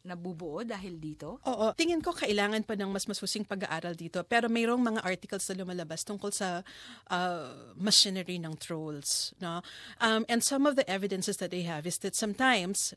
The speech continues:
Speaker 2: like, kunwari, sa Pilipinas, sa mga oras na ina-expect na natutulog ang mga Pilipino, for example, no?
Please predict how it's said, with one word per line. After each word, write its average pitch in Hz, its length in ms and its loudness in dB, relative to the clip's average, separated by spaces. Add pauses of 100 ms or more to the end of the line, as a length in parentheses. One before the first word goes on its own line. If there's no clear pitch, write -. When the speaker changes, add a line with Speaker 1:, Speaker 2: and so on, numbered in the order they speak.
Speaker 2:
like, 226 240 2
kunwari, 240 240 2
sa 202 80 -2
Pilipinas, 196 640 -4 (160)
sa - 160 4
mga 262 240 6
oras 254 400 4
na 208 320 2
ina-expect 214 640 0
na 202 80 -2
natutulog 185 560 0
ang 165 80 -6
mga 160 240 -6
Pilipino, 151 480 -8
for - 160 -10
example, 208 480 0
no? 294 160 4